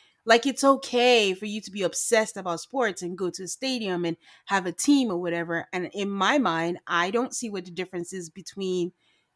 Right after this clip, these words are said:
a reality show that has cities and you have people that you root for and you've been following them for years. Like The Challenge, it's been years and I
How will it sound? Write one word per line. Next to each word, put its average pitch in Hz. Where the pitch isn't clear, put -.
a 185
reality 180
show 139
that 156
has 175
cities 185
and 160
you 190
have 160
people 185
that 180
you 190
root 294
for 170
and 240
you've 269
been 294
following 294
them 269
for 262
years. 277
Like 220
The 240
Challenge, 214
it's -
been 254
years 233
and 208
I 214